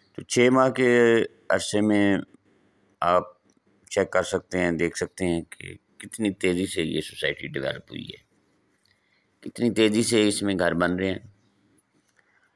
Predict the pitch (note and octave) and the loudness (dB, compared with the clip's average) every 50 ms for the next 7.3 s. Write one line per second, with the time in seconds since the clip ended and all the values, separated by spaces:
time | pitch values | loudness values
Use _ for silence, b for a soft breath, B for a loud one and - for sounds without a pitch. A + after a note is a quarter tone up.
0 | _ _ _ _ _ _ _ _ _ _ _ _ _ _ _ _ _ _ _ _ | _ _ _ _ _ _ _ _ _ _ _ _ _ _ _ _ _ _ _ _
1 | _ _ _ _ _ _ _ _ _ _ _ _ _ _ _ _ _ _ _ _ | _ _ _ _ _ _ _ _ _ _ _ _ _ _ _ _ _ _ _ _
2 | _ _ _ _ _ _ _ _ _ G2 A2 A#2 - - C#3 C3+ C3 B2 C3 C3+ | _ _ _ _ _ _ _ _ _ 2 2 2 2 4 4 4 6 6 6 6
3 | C3 C3 C3 B2+ B2 - - - _ _ _ _ _ _ _ _ _ _ _ _ | 8 6 6 6 4 2 -2 -8 _ _ _ _ _ _ _ _ _ _ _ _
4 | _ _ _ _ _ _ _ _ _ _ _ _ _ _ _ F#2+ G#2 G#2 G2+ G#2+ | _ _ _ _ _ _ _ _ _ _ _ _ _ _ _ 0 2 2 2 2
5 | A2+ A2+ - C#3 B2+ A#2+ A#2+ A#2+ A2+ G#2+ G2+ G#2 G#2 F#2+ F#2+ - G2+ G#2 G#2+ G#2 | 0 0 2 4 4 6 6 6 4 4 2 0 0 -2 0 2 4 6 4 4
6 | G#2 - - - - F#2 - - - G2 F2+ F2+ F2 - F2 F2 - - F#2 F#2 | 2 -4 -10 -4 -4 -4 -2 -2 -2 0 0 0 0 0 0 0 0 0 0 2
7 | F#2 F2+ F2+ F2 D#2+ | 2 2 2 0 0